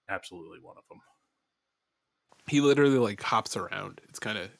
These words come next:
Speaker 2: it's
Speaker 1: Yeah.
Speaker 2: kinda, he's like a kid, and I don't mean that in a bad way. I mean, like, he has, like, a, like, a childlike spirit of, like, like you said, "It's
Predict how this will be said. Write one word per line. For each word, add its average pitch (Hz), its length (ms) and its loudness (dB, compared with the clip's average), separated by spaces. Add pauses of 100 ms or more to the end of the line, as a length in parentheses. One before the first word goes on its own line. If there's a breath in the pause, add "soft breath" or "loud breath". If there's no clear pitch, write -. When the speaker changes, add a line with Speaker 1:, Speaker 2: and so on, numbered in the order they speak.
Speaker 2:
it's 92 140 0
Speaker 1:
Yeah. - 20 -2
Speaker 2:
kinda, 123 440 0
he's 113 260 -4
like 113 140 2
a 107 80 -2
kid, 110 340 -4
and 110 140 -4
I 113 40 -2
don't 117 140 0
mean 117 120 -4
that 107 140 -2
in 98 80 -6
a 92 40 -6
bad 92 180 -2
way. 95 120 -4
I 92 40 -6
mean, 90 140 -10
like, 92 180 -8
he 95 140 -12
has, 90 320 -4
like, 95 140 -6
a, 90 160 -6 (360 loud breath)
like, 107 140 -6
a 92 80 -2
childlike 104 640 -2
spirit 107 460 -4
of, 95 140 -10
like, 95 260 -10 (260 loud breath)
like 104 160 -10
you 95 80 -8
said, 95 220 -4
"It's 95 100 -10